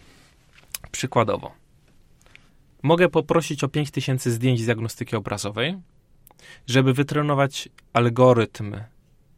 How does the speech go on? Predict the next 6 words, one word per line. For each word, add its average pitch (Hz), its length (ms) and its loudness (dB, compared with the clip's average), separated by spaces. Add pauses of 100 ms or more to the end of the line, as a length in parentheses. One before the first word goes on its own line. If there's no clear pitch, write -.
A 123 60 2
I-owy, 117 520 0 (760)
który 127 300 2
następnie 151 560 0
będzie 131 280 0
produkował 120 920 0